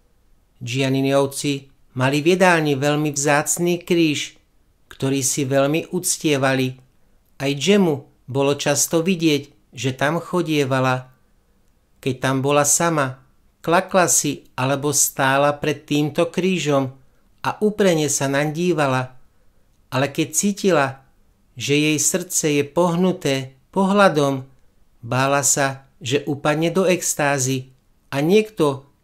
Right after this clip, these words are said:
by ju takto mohol vidieť, a preto láskyplne poboskala spodok kríža a ponáhľala sa preč. Ale občas sa jej stalo,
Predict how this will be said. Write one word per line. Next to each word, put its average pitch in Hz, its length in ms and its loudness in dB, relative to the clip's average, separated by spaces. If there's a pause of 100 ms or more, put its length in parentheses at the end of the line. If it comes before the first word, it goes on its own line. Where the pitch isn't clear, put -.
by 131 160 -2
ju 139 160 0
takto 143 400 -2
mohol 151 400 0
vidieť, 151 560 -2 (520)
a - 160 -4
preto 165 400 0
láskyplne 143 920 0 (360)
poboskala 131 720 -2
spodok 151 480 -2
kríža 160 640 -2 (800)
a 127 80 -4
ponáhľala 156 720 2
sa 160 240 2
preč. - 560 -2 (560)
Ale 135 320 0
občas 175 640 -2
sa 131 300 -2
jej 139 180 0
stalo, 156 600 0